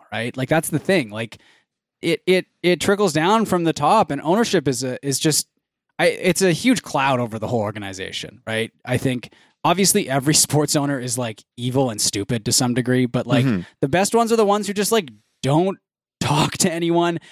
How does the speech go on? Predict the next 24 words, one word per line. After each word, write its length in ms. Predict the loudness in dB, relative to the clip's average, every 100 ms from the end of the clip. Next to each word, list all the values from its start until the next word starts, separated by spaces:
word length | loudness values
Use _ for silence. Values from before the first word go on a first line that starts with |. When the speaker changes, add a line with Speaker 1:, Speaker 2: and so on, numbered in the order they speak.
| -10
Speaker 1:
and 260 | -2 -2 0
don't 260 | 2 2 0
involve 360 | -2 2 2
themselves 520 | 2 2 0 0 -2 0
with 160 | 0
the 80 | 0
day-to-day 420 | -2 0 0 2
operations. 840 | 2 0 0 0 -2 -4 -14 -6 -2
Like, 260 | -2 -4 -12 -20 _ -2
Aquilini's 480 | 2 2 2 2
not, 200 | 2 2
like, 160 | 0 -2 -6 _ -2
you 100 | 0
know, 240 | 0 -4 -10 -20 -6
Jerry 360 | 2 4 4 0
Jones 460 | -4 -2 0 0
level 200 | 0 0
bad, 340 | 2 2 2 2
where 120 | 0
Jerry 240 | 0 2 4
Jones 240 | 4 4
is, 80 | 2
Speaker 2:
Mm-hmm. 60 | 0
Speaker 1:
like, 200 | -6